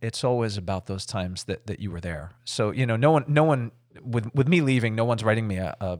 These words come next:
a letter saying, "You know, that, that message you shared on, you know, Habakkuk chapter two, man, that was just, that changed my life," you know? I, what it is, is it, it's those moments where, you know, they were at their worst place,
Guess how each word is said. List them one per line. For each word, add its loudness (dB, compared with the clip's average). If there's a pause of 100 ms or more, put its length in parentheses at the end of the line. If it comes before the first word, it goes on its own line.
(100)
a -4 (120)
letter 2
saying, -4
"You -2
know, 2
that, 2
that -2
message -2
you -4
shared -6
on, -8
you -6
know, -6 (520)
Habakkuk -2
chapter -4
two, -2 (100)
man, -4
that 2
was -2
just, -6
that -2
changed -6
my -4
life," -2
you 0
know? 2 (380)
I, 0 (720)
what 2
it 2
is, 2
is -2
it, 0
it's -4
those 0
moments 0
where, -2 (400)
you -6
know, -2 (580)
they -2
were 2
at -6
their -6 (320)
worst -6
place, -6